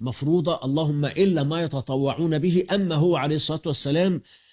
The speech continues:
فكانوا يقولون صلاة الليل أصلا كانت في حقه فريضة ولم تكن في حقه نافلة. ليه؟ لأن الله عز وجل أمره بها بصيغة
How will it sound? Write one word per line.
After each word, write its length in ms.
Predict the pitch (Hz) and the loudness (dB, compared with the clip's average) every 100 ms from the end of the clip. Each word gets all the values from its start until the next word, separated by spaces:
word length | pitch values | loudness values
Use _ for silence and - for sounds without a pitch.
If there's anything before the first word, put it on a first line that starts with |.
| _ | _
فكانوا 560 | - 113 - 180 175 160 | -8 -2 2 4 6 4
يقولون 560 | 143 151 143 139 180 175 | 2 0 0 2 2 2
صلاة 420 | - 135 160 180 | -2 -2 -2 -2
الليل 480 | 143 139 180 160 147 180 | -2 2 2 2 0 -2
أصلا 380 | - 156 139 | -2 -2 -4
كانت 300 | 123 180 160 | -2 -2 -2
في 140 | - 139 | -4 -6
حقه 440 | - 127 190 165 | -6 -2 2 4
فريضة 520 | 160 151 180 202 123 _ _ - | 4 2 4 4 0 _ _ -4
ولم 200 | 123 131 | -2 0
تكن 300 | 175 170 143 | -2 -2 -4
في 160 | 135 | -4
حقه 460 | 123 131 - 165 143 | -8 -8 0 2 4
نافلة. 440 | 135 127 156 117 80 _ _ _ _ | 2 0 -2 -2 -6 _ _ _ _
ليه؟ 240 | 110 151 185 | 4 6 6
لأن 380 | 165 175 175 | 6 2 2
الله 240 | 156 165 170 | 2 2 2
عز 220 | 151 135 | 2 2
وجل 320 | 139 170 180 - | 2 2 0 -2
أمره 420 | 214 160 127 127 | -2 0 0 0
بها 240 | 151 147 | 2 2
بصيغة 420 | 101 107 - 147 | 0 -2 -2 -4